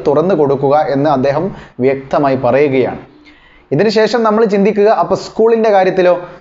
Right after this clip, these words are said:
സ്കൂളിൻ്റെ കാര്യത്തിൽ, ആ, നേരത്തെ പറഞ്ഞിട്ട്, പറഞ്ഞത് പ്രകാരം നമുക്കുള്ള സാധ്യത എന്ന് പറയുന്നത് പ്ലസ് വൺ വിദ്യാർത്ഥികൾക്കും അതോടൊപ്പം ഒരു പക്ഷേ എസ് എസ് എൽ സി വിദ്യാർത്ഥികൾക്കും സ്കൂളുകൾ തുറന്നു കൊടുത്തേക്കാം.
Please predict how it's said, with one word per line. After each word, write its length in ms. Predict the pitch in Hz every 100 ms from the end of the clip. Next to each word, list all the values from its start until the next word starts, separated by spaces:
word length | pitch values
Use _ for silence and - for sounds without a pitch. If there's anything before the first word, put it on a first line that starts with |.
| - -
സ്കൂളിൻ്റെ 520 | - 269 269 262 262 220
കാര്യത്തിൽ, 400 | 202 196 214 247 - - -
ആ, 80 | 151 160
നേരത്തെ 420 | 170 202 202 240 247 - -
പറഞ്ഞിട്ട്, 400 | 175 185 214 202 175
പറഞ്ഞത് 420 | 170 175 208 233 247 196
പ്രകാരം 480 | 175 190 202 208 214 185
നമുക്കുള്ള 520 | 185 196 - 220 214 220 202
സാധ്യത 340 | 175 185 208 220
എന്ന് 120 | 190 175
പറയുന്നത് 360 | 165 165 165 202 208 - - - -
പ്ലസ് 380 | 190 196 - 220
വൺ 160 | 240 254 240
വിദ്യാർത്ഥികൾക്കും 960 | 160 165 196 196 190 185 175 - 208 247 - 139
അതോടൊപ്പം 640 | 151 196 202 180 - 247 262 220
ഒരു 100 | 202
പക്ഷേ 240 | 175 - 208 233 - - 165
എസ് 100 | 185
എസ് 100 | 185
എൽ 60 | 202
സി 80 | 208 196
വിദ്യാർത്ഥികൾക്കും 720 | 135 170 180 180 170 156 220 233 -
സ്കൂളുകൾ 420 | - 170 160 202 208
തുറന്നു 300 | 165 147 156 151
കൊടുത്തേക്കാം. 680 | 135 127 - 127 117 151